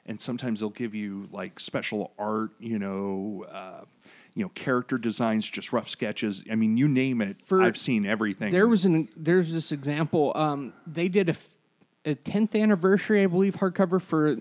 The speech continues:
Speaker 2: the Alex Ross, Kurt Busiek series, Marvels.
Speaker 1: Oh, God, I love that book.
Speaker 2: And in that, I didn't know this until I, I read the book.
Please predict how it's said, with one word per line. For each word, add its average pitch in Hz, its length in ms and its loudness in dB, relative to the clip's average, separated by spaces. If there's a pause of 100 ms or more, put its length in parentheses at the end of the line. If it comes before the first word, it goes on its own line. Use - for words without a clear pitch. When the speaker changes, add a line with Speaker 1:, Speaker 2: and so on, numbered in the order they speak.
(100)
Speaker 2:
the 147 180 -2
Alex 165 320 0
Ross, 151 220 0
Kurt 131 260 -2
Busiek 180 420 2
series, 139 300 0
Marvels. 175 440 2 (100)
Speaker 1:
Oh, 110 220 0 (100)
God, 104 200 -2
I 92 100 -6
love 92 240 -12
that 95 220 -6
book. 95 240 -8
Speaker 2:
And 170 440 2 (480)
in 247 260 4
that, 185 320 2 (380)
I 170 100 2
didn't 214 260 6
know 165 220 6
this 135 320 -2
until 151 280 -2
I, 143 260 -4
I 151 80 -4
read 160 260 0
the 147 60 -10
book. 156 360 2